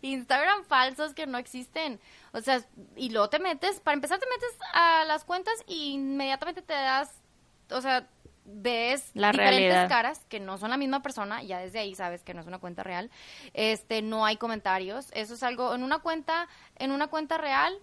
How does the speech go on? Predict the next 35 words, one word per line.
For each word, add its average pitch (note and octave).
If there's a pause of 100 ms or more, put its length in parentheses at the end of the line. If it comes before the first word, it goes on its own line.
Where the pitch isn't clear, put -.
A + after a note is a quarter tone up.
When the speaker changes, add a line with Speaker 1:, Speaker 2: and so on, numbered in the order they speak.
(800)
Speaker 1:
con, B3+ (100)
con, A#3+ (160)
bueno, A#3+
cuando B3
te A#3+
metes C#4
a F4+
la F4
cuenta E4
de E4
un E4
influencer D#4 (420)
y B3+
tiene, B3+
digamos, F#3+
cien D4
followers, D#4
hay B3
un, D#4
un, B3+
hay B3
una D4
razón B3+
de G#3+
followers A3+
por B3
comentarios G#3
que G#3+
se G3+
me F#3
olvida, G#3
siempre A3+
se A#3
me A3
olvida, G3